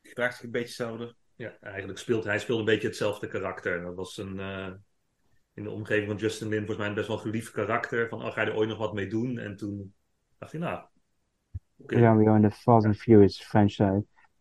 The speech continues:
Speaker 3: Maar het, het heeft, het staat er los van, zeg maar. Wat in die film gebeurt, eh, is niet iets... Het gaat puur om het karakter van Han.
Speaker 2: Ik heb
Speaker 3: Dat,
Speaker 2: hem zelf
Speaker 3: eh,
Speaker 2: nooit opsnorren en gezien. Jij? Better
Speaker 1: Ik heb hem
Speaker 2: Luck
Speaker 1: nog niet
Speaker 2: Tomorrow?
Speaker 1: gezien,
Speaker 2: Nee.
Speaker 1: maar
Speaker 2: Nee, durf ik niet te zeggen.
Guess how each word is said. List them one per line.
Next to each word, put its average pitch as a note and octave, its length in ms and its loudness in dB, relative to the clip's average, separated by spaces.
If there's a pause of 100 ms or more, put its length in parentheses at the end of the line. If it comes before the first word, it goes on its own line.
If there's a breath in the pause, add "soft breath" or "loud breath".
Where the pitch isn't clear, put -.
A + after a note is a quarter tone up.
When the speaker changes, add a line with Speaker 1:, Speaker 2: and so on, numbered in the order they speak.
Speaker 3:
Maar A2 200 10
het, B2+ 120 10
het B2+ 140 2
heeft, C#3+ 240 12
het B2 160 4
staat D3+ 280 12
er D3 120 12
los A#2+ 220 12
van, G2 200 6
zeg F#2+ 200 2
maar. F#2+ 160 0
Wat G2+ 200 0
in G#2+ 140 0
die B2 160 6
film C3 300 4
gebeurt, A#2 520 8
eh, G#2+ 340 0
is - 180 -2
niet A#2+ 300 4
iets... - 360 0 (360)
Het - 100 0
gaat A#2+ 140 6
puur C#3 200 10
om C3 80 10
het A#2 100 4
karakter A#2 460 4
van G#2+ 280 6
Han. G2 420 6 (380)
Speaker 2:
Ik - 120 -20
heb A#2+ 80 -4
Speaker 3:
Dat, G2 100 0
Speaker 2:
hem - 80 -2
zelf - 120 -2
Speaker 3:
eh, G2 60 2
Speaker 2:
nooit F2+ 420 -6
opsnorren C#3+ 500 -12
en B2 80 -10
gezien. A2+ 400 -8
Jij? F3+ 340 -10 (500)
Better C3+ 260 -12
Speaker 1:
Ik C#3+ 60 -4
heb C#3 100 -6
hem D3 100 -4
Speaker 2:
Luck - 0 -
Speaker 1:
nog - 0 -
niet - 0 -
Speaker 2:
Tomorrow? D#3 140 -4
Speaker 1:
gezien, A#2 320 -8
Speaker 2:
Nee. A2 100 -14
Speaker 1:
maar G#2 280 -14 (260)
Speaker 2:
Nee, - 220 -20
durf G#2 160 -14
ik G#2+ 80 -14
niet A#2+ 120 -12
te A2+ 100 -16
zeggen. G2 320 -14